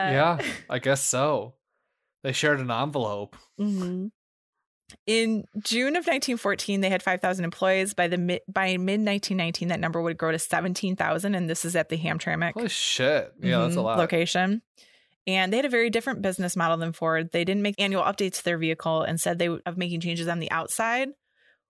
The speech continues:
Speaker 2: which was mostly cosmetic. They focused on the mechanics, and that actually helped keep their costs down 'cause they weren't always reinventing the wheel, and gave them more
Speaker 1: Yeah.
Speaker 2: space to grow in.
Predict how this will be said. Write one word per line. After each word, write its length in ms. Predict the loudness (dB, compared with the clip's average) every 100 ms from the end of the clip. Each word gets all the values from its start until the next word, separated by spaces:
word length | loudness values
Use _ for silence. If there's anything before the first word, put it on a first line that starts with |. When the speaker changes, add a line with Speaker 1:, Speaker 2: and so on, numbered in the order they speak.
| -4
Speaker 2:
which 400 | 0 0 0 -2
was 340 | 0 -2 -2
mostly 340 | -2 -2 0 -2
cosmetic. 580 | -2 -2 0 0 0 0
They 100 | -2
focused 360 | 0 -2 -2
on 100 | -2
the 60 | -2
mechanics, 680 | -4 -4 -4 -2 -4 -8 -12 -6
and 120 | 0
that 160 | 0 0
actually 420 | -2 -2 -4 -4 -6
helped 320 | -4 -4 -8
keep 220 | -6 -2
their 120 | -2
costs 300 | -2 -4 -2
down 180 | 0 0
'cause 100 | 0
they 80 | 0
weren't 240 | 0 -4 -10 _
always 220 | -4 -2
reinventing 500 | -2 -4 -4 -4 -6
the 100 | -6
wheel, 440 | -2 0 0 0 -4 _ -20 _ -2
and 280 | 0 2 2
gave 200 | 2 2
them 100 | 2
more 120 | 2
Speaker 1:
Yeah. 60 | 4
Speaker 2:
space 260 | 2 0
to 80 | -2
grow 240 | 0 0
in. 260 | 0 0 -4